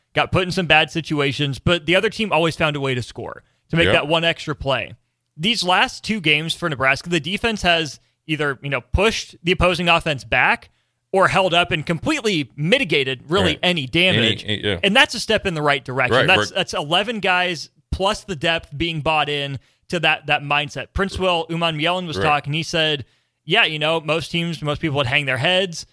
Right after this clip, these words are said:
Speaker 1: but we look at it as another chance to go out there and
Speaker 2: And
Speaker 1: play
Speaker 2: play
Speaker 1: defense.
Speaker 2: defense, right.
Speaker 1: We enjoy it. It's what we
Speaker 2: Yeah.
Speaker 1: signed up for." So I think that's a huge step in the right direction if this team's gonna have to win with defense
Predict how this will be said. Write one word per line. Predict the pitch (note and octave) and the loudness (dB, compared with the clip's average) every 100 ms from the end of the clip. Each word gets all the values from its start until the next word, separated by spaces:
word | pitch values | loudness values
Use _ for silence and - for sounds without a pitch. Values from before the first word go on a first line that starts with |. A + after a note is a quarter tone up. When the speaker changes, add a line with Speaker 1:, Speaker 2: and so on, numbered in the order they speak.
| _ - | _ -4
Speaker 1:
but | D#3+ D#3 D#3 | -2 -2 -2
we | F#3+ | -2
look | G#3+ | -2
at | G3 | -2
it | F3+ F#3 - _ | -4 -6 -8 _
as | D#3 E3 D3+ | 0 0 0
another | E3 E3 | -2 -2
chance | C#3 E3+ C#3 | -2 -4 -4
to | D3+ | -2
go | C#3+ | 2
out | C#3+ - | 2 2
there | G#2+ | 0
and | G#2+ | 0
Speaker 2:
And | |
Speaker 1:
play | E3 | 2
Speaker 2:
play | B2 A2+ | 2 2
Speaker 1:
defense. | C3 B2+ F#2 E2+ | 0 -2 -4 -4
Speaker 2:
defense, | G#2 | 0
right. | A#2+ G2+ | 2 2
Speaker 1:
We | G3+ | 2
enjoy | F3+ F#3 D3 | 2 2 0
it. | |
It's | C3 - | -2 -2
what | E3+ | -2
we | F#3 | 0
Speaker 2:
Yeah. | |
Speaker 1:
signed | - E3+ D3 | 0 -2 0
up | C#3 C#3+ | 0 -2
for." | - D3 C3+ B2 A2+ _ _ | -4 -2 0 0 -4 _ _
So | - F#3+ F3 E3 - _ - | -2 0 2 0 -6 _ 0
I | A#3 | 0
think | C4+ C4 | 0 -2
that's | G3 - | -2 -2
a | |
huge | B2 G#3 B3+ | -8 -4 -4
step | - F#3 D#3+ E3+ | -2 0 0 -2
in | |
the | D3+ | 0
right | D#3 D3+ | 0 0
direction | C3+ D3 D#3 E3 C#3+ | 2 2 2 0 -2
if | C#3 | -2
this | E3 - | -2 0
team's | G3+ F3+ | -2 0
gonna | E3+ D3+ | 0 2
have | F3 | 2
to | D3 | 0
win | C3+ D3 G3+ | 0 0 0
with | G3+ - | -2 -2
defense | F3+ - G3+ G#3 - | -2 0 0 0 -6